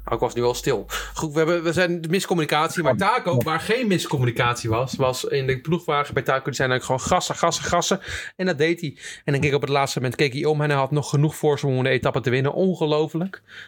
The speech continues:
Speaker 1: Want het was natuurlijk gewoon, eh, ja, als de mannen van Sagan iets meer hulp kregen, was het natuurlijk niet gebeurd. Maar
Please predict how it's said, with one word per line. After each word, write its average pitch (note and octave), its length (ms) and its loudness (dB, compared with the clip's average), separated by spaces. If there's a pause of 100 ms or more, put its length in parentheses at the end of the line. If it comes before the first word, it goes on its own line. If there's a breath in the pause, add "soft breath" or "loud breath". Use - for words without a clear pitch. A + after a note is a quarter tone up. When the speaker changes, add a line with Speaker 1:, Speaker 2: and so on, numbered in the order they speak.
(100)
Speaker 1:
Want B2+ 180 0
het - 0 -
was C3 140 -2
natuurlijk B2+ 220 0
gewoon, A#2+ 260 0
eh, A#2 80 0
ja, A#2+ 100 2
als A#2+ 140 0
de C3+ 80 -2
mannen B2+ 240 2
van A#2+ 260 0 (340 loud breath)
Sagan C3+ 380 0
iets C#3+ 160 -6
meer C3 120 0
hulp B2 160 2
kregen, B2 240 0
was A#2 100 0
het - 80 -6
natuurlijk G#2+ 340 0
niet B2 80 4
gebeurd. G#2 160 2
Maar A2 420 0